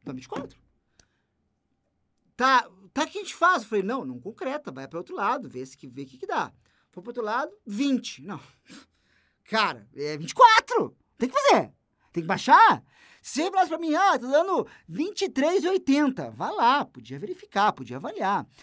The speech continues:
dando vinte e três e vinte." Olha, deixa eu estudar aqui e tal, né? Mas, mas vinte não dá, né? "Não, então os caras tão falando que essa máquina não vai dar." Falei, "Então tá, hum, beleza, troca de máquina."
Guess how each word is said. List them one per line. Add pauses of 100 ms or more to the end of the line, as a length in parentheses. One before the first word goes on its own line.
(140)
dando
vinte
e
três
e
vinte."
Olha,
deixa
eu
estudar
aqui
e
tal,
né?
Mas,
mas
vinte
não
dá,
né? (1160)
"Não,
então
os
caras
tão
falando
que
essa
máquina
não
vai
dar."
Falei,
"Então
tá, (200)
hum,
beleza,
troca
de
máquina."